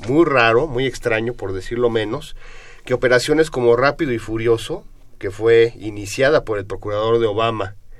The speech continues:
Eric Holder, eh, introducción de armas para rastrearlas y supuestamente dar con líderes o con gente de los cárteles,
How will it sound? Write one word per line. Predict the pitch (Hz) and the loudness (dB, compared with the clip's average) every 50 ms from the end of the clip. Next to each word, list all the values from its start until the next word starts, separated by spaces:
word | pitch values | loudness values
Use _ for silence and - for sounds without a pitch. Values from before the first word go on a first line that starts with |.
| - - - | -20 -12 -4
Eric | 104 113 113 110 - - - | -4 -2 -2 -2 -6 -6 -2
Holder, | 113 113 107 107 110 151 185 - - - - - - - - - - - - - - - - 110 | -2 -2 0 0 0 0 0 -2 -8 -18 -20 -20 -20 -20 -20 -20 -20 -20 -20 -20 -20 -10 -2 2
eh, | 113 117 113 110 104 107 - - - | 4 6 6 4 4 0 -4 -12 -12
introducción | - 110 104 104 120 117 107 101 92 - - 135 139 147 151 135 | -10 -10 -6 -2 -2 -2 -2 -2 -6 -6 -2 0 2 2 2 4
de | 131 127 | 6 6
armas | 131 135 139 135 120 - - | 6 6 4 2 0 0 -2
para | - 110 104 104 | -4 -4 -2 -2
rastrearlas | 95 95 95 95 - - - 123 123 131 131 131 123 120 113 107 - - - | -2 -2 -2 -4 -6 -4 0 2 4 4 4 4 4 2 0 -2 -2 -6 -10
y | 98 98 | -12 -12
supuestamente | - 104 98 117 120 113 - 120 117 117 117 117 - 113 | -12 -4 0 0 0 2 0 -2 -2 -2 -2 -2 -2 -2
dar | 110 113 113 113 | -2 0 -2 -2
con | 110 - 107 104 104 101 | -4 -4 -6 -6 -6 -6
líderes | 110 113 117 117 110 101 95 90 - | -6 -2 0 0 0 0 -2 -4 -6
o | 101 90 | -10 -10
con | - - 90 90 87 87 | -10 -8 -8 -8 -8 -10
gente | - - 110 113 113 110 - 113 | -8 -6 -6 -6 -4 -2 -2 -2
de | 104 95 | -2 -2
los | 90 90 - | -6 -8 -8
cárteles, | - - 110 107 95 101 - 107 113 147 175 - - - | -4 -2 -2 -2 -2 -4 -6 -6 -4 -6 -6 -8 -12 -14